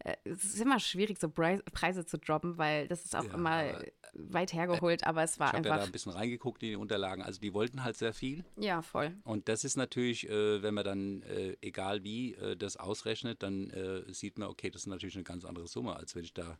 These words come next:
Speaker 1: Ja.
Speaker 2: äh, den das permanent produziere. Aber
Speaker 1: Das
Speaker 2: nimm das nicht persönlich.
Speaker 1: Nee, das Ding ist, genau, mach ich auch nicht, aber das Ding ist, was mich so getriggert hat an der Anfrage ist, dass ich sehr viele Freunde habe, auch Fotografen, Videografen.
Speaker 2: Ja.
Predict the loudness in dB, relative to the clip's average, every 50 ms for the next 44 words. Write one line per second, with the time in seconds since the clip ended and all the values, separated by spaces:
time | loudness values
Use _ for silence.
0 | _ -6 -4 -2 -2 -2 -4 -8 -12 _ _ _ -14 -12 -12 -10 -12 -12 -14 _
1 | _ _ -6 -4 -4 -4 -4 -4 -6 -6 -8 -10 _ _ _ -8 -4 -4 -2 -2
2 | -2 -4 -6 -6 -8 -8 -8 -8 -8 -8 -6 -6 -6 -6 -6 -10 _ _ _ -2
3 | 2 4 6 6 6 6 6 2 0 0 -2 -2 -2 -2 -4 -2 0 4 6 8
4 | 8 8 8 6 4 2 4 4 4 4 4 2 -2 -4 0 2 4 4 4 4
5 | 4 2 0 0 0 0 0 0 2 0 0 0 2 2 2 2 2 2 2 2
6 | 2 2 2 2 0 0 2 2 2 2 2 2 0 0 -2 0 0 2 2 2
7 | 0 0 0 0 2 2 2 0 0 0 0 -2 -2 0 0 0 0 0 0 -2
8 | -2 -2 -4 -8 -14 _ -4 -2 -2 0 -2 -2 0 2 4 2 4 2 0 -2
9 | -2 -2 0 2 2 2 2 2 2 0 2 2 0 -2 -4 -8 -10 -2 0 0
10 | 2 2 -2 0 0 0 2 2 0 -2 0 0 0 2 4 2 2 2 0 2
11 | 2 2 2 2 0 -2 -2